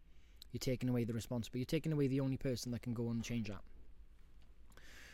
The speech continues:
"When we're no longer able to change a situation, we are challenged to change ourselves."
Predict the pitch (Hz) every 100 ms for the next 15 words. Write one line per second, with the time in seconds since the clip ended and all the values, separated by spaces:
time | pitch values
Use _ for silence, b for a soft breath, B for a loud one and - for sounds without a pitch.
0 | B B 143 156 165 165 165 160 151 127
1 | 131 135 120 123 123 - 127 127 113 -
2 | 120 - 135 131 123 107 113 110 110 117
3 | 123 120 - - 139 139 117 117 113 -
4 | 107 - 120 117 117 110 - 117 110 -
5 | 117 107 101 - -